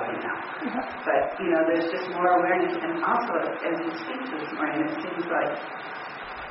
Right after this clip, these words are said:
Speaker 1: I, I don't know if this is so, but that maybe there's been more awareness of the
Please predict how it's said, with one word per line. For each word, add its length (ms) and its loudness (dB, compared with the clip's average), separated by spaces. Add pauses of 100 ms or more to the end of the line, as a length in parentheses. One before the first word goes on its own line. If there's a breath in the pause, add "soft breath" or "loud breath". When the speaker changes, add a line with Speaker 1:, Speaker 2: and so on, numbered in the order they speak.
(540)
Speaker 1:
I, 160 0
I 480 -4
don't 160 4
know 240 4
if 80 2
this 160 -2
is 100 -6 (140)
so, 80 4 (240)
but 240 0
that 180 0 (140)
maybe 320 0 (240)
there's 300 2 (100)
been 320 2
more 320 6
awareness 480 4
of 260 0 (140)
the 200 0